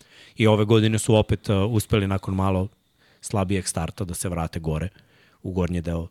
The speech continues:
tabele i da ih opet smatramo opasnom ekipom koja može da, da uradi nešto. Ja ne vidim zašto bi se to promenilo u sledećih četiri, pet, šest godina. Jer ovaj čovek zna da uspostavi sistem, zna da razvija mlade igrače,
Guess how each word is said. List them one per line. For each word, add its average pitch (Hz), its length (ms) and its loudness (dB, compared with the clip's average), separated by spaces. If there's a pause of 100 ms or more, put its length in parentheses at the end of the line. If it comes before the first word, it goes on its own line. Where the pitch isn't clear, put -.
(160)
tabele 82 480 -4
i 80 280 -6
da 85 100 -6
ih - 200 -4
opet - 200 -2
smatramo 127 460 2
opasnom 147 360 2
ekipom 143 360 0
koja 107 160 -4
može 104 280 -2
da, 104 180 -6
da 101 140 -4
uradi 104 340 -2
nešto. 90 340 -2 (260)
Ja 117 140 2
ne 120 140 4
vidim 139 240 2
zašto 131 260 0
bi 120 100 -2
se 113 140 -6
to 123 120 0
promenilo 110 540 0
u 98 80 -2
sledećih 95 580 -4 (540)
četiri, 92 240 -2
pet, 98 180 0
šest - 500 -2
godina. 82 360 -4 (420)
Jer 113 200 0
ovaj 123 160 6
čovek 135 360 2
zna 127 280 2
da 117 100 2
uspostavi 110 600 0
sistem, 127 480 -2 (320)
zna 117 280 2
da 110 140 2
razvija 110 300 4
mlade 95 340 0
igrače, 80 400 -6